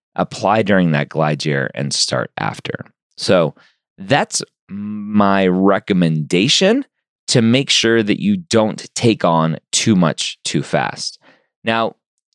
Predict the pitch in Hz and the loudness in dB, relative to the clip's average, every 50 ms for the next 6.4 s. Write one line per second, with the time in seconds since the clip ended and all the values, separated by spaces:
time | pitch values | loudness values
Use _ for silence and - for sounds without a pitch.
0 | _ _ - 120 123 147 160 160 - - - 151 143 151 151 127 135 139 123 123 | _ _ -2 2 2 2 2 2 0 0 4 4 4 4 4 4 4 4 4 4
1 | 131 131 127 - - 127 123 113 78 90 90 92 98 101 98 90 85 80 85 87 | 2 2 0 0 0 2 0 2 2 2 4 4 4 4 2 2 0 0 0 0
2 | 82 80 - - 90 85 82 78 67 65 - - - 117 120 131 - - 143 - | 0 -2 -2 -2 -2 0 0 -2 -2 -4 -4 -2 0 2 2 2 2 2 0 0
3 | - - - 65 80 107 123 147 - 104 117 101 - - - 104 - - 98 - | 0 -2 -2 0 0 0 2 2 2 2 0 0 -2 -4 -6 -6 -4 -6 -6 -4
4 | - 98 95 - - 92 85 - - 82 80 82 80 80 92 135 151 139 117 107 | -2 -2 -2 0 0 -2 0 0 -2 -4 -4 -4 -4 -2 0 0 0 0 -2 -2
5 | - - - 113 104 - - 82 67 80 123 151 160 143 110 113 113 101 98 - | -2 0 0 0 0 -2 -4 -4 -2 0 0 2 2 4 4 4 2 2 0 -2
6 | - - 92 90 90 92 110 165 | -2 -2 -2 0 0 0 0 -2